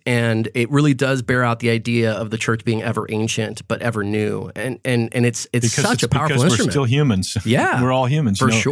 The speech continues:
Speaker 1: sure.
Speaker 2: My mother used to, my mother used to call it an elevator religion.
Speaker 1: Mm.
Speaker 2: You could, you could share the gospel by the time you got on the elevator and the time you got off.
Speaker 1: Heck yeah.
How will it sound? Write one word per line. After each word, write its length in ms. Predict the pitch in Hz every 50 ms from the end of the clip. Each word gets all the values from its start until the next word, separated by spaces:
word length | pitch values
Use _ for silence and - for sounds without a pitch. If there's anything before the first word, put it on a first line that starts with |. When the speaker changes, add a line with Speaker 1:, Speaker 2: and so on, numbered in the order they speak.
| - 359
Speaker 1:
sure. 120 | - 110 - -
Speaker 2:
My 80 | - 139
mother 200 | 147 170 175 170
used 200 | 151 143 135 -
to, 100 | 139 - - - -
my 100 | 127 127
mother 240 | 127 139 160 165 143
used 220 | 123 120 110 -
to 60 | 104
call 200 | - - 113 113
it 80 | 110 107
an 80 | 101
elevator 420 | 104 107 117 113 101 101 95 92 92
religion. 520 | 87 92 87 90 87 85 - 80 82 90 - _ _ _ -
Speaker 1:
Mm. 500 | 143 143 160 156 135 113 101 92 87 92 - - - _ -
Speaker 2:
You 160 | 123 120 123
could, 220 | 123 135 127 123 - -
you 140 | 131 131 123
could 120 | - 123
share 240 | - - - 139 139
the 100 | 135 131
gospel 440 | 120 120 117 123 117 - - 113 101
by 160 | 101 104 101
the 80 | 101 98
time 200 | - 117 110 107
you 60 | 104
got 160 | 95 104 101
on 160 | 104 104 104
the 60 | 101
elevator 420 | 101 98 98 101 95 98 101 98 98
and 100 | 95 92
the 60 | 90
time 220 | - 110 101 98
you 80 | 98 90
got 160 | 92 92 90
off. 280 | 90 90 87 87 - -
Speaker 1:
Heck 220 | 98 98 104 110 -
yeah. 280 | 131 147 165 151 117